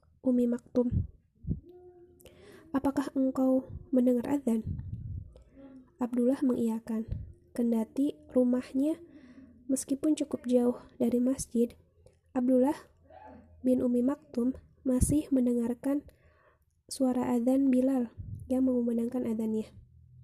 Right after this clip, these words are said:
"Kalau begitu, engkau tetap harus datang ke masjid," lanjut Rasulullah. Beliau paham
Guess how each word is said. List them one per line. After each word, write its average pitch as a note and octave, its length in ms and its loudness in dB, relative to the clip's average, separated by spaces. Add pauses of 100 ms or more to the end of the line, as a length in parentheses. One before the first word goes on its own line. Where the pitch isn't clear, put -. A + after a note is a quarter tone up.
(1500)
"Kalau A#3+ 240 0
begitu, A#3+ 560 0 (2000)
engkau C4 240 0
tetap C#4 240 -2 (100)
harus C4 220 -6
datang C4+ 400 0
ke A#3+ 80 -2
masjid," A#3 400 -2 (640)
lanjut A#3 400 0 (160)
Rasulullah. A3+ 560 -2 (1300)
Beliau B3 320 0
paham B3 480 -2